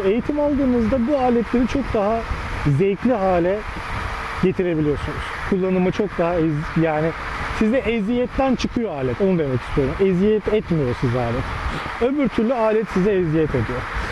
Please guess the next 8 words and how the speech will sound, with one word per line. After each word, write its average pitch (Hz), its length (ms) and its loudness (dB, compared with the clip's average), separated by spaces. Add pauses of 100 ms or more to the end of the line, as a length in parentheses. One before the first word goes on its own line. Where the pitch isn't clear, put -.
(260)
Dönmesiydi, 185 680 2 (440)
binmesiydi, 165 800 2 (400)
inmesiydi. 185 680 0 (400)
Tabii 285 240 2
ki 202 160 -2
ağır. 151 320 2 (580)
Ee, 190 600 2 (140)
ama 240 240 2